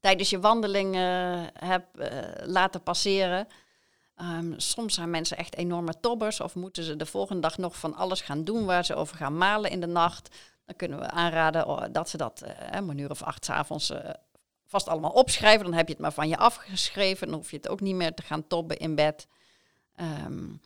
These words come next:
en, en dat soort dingen, dat je zorgen dat je geen koffie natuurlijk gaat drinken vlak voordat je naar bed gaat of gaat roken. Dat moet je natuurlijk überhaupt helemaal niet doen. Maar, hè, dus er zijn wel algemene regels van slaaphygiëne waardoor je het, eh, beter zou moeten kunnen slapen.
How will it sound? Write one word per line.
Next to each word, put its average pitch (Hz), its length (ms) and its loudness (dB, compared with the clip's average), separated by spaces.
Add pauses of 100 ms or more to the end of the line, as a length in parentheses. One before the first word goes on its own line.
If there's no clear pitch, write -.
(540)
en, 190 240 -2
en 190 200 0
dat 185 180 6
soort 175 160 0
dingen, 190 280 2
dat 160 180 2
je 147 300 -4
zorgen 190 380 0
dat 160 180 0
je 147 280 -4
geen 165 240 -2
koffie 214 300 -4
natuurlijk 202 380 -4
gaat 160 240 0
drinken 151 500 0
vlak 147 260 -2
voordat - 300 -4
je 151 60 -6
naar 143 120 -2
bed 139 180 -2
gaat - 220 -6
of 120 100 -8
gaat - 220 -6
roken. 160 500 0
Dat 127 100 -14
moet 127 100 -14
je 143 60 -8
natuurlijk 156 280 -10
überhaupt 143 360 0
helemaal 156 220 0
niet 160 120 0
doen. 160 280 -4 (460)
Maar, 160 320 -4 (160)
hè, 208 120 8
dus 185 180 -4
er 185 100 -2
zijn 196 300 6
wel 175 540 6
algemene 190 600 6
regels 180 520 2
van 165 140 -4
slaaphygiëne 165 880 0
waardoor 143 360 -2
je - 380 -8
het, 147 380 -10
eh, - 580 -20
beter 170 380 2
zou 156 220 -2
moeten 151 220 -4
kunnen 143 220 -6
slapen. - 640 -8